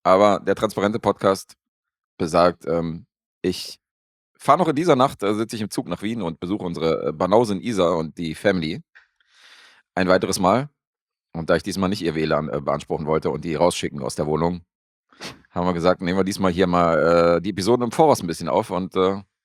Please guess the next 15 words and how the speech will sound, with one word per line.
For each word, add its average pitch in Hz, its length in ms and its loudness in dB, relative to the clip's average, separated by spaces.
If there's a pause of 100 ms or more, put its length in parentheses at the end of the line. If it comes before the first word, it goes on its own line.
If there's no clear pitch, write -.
(380)
sind 110 220 -6
dann 123 140 0
set. - 320 0 (240)
Also 87 140 -2
das 90 180 0
heißt, 95 160 -2
es - 80 -16
wird 92 120 -4
wahrscheinlich 90 260 -4
keine 95 180 -2
Episode 73 320 -6
aus - 200 0
Österreich 80 320 -4
geben, 85 140 -6
höchstwahrscheinlich. 90 640 -2